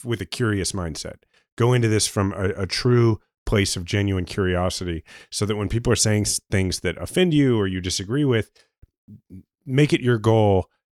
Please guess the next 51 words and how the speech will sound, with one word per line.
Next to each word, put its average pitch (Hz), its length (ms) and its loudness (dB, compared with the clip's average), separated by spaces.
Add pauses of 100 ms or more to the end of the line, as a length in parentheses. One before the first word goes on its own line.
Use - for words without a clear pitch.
to 104 100 4
try 120 280 0
and 113 120 4
understand 104 520 2
why 90 260 2
they 90 140 -2
feel 90 300 0
that 85 200 -4
way, - 300 -10 (260)
rather 117 300 8
than 104 400 2 (160)
automatically 98 920 4
go 101 140 4
right 92 240 2
into 90 180 0
arguing 87 580 -2
back 90 320 -4
against 104 340 -2
them. 92 180 -2 (260)
Because 156 320 2
for 156 140 2
one 202 180 2
thing, 113 200 2
if 104 120 0
these 139 180 2
are 139 60 0
your 123 100 0
family 131 320 0
members, 92 340 -2
the - 100 2
hope 123 220 4
is, 98 220 4
is 90 100 -6
that - 120 -8
between 101 340 0
now 95 400 0 (260)
and 104 120 0
the 101 60 2
election, 127 360 2
you're 123 140 4
gonna 120 160 4
get 110 140 2
some 101 120 -2
more 98 200 2
reps. 101 340 -2
You're 101 100 -2
gonna 107 140 2
get 98 160 0
some 98 140 -2
more 92 180 -2
shots 92 480 -2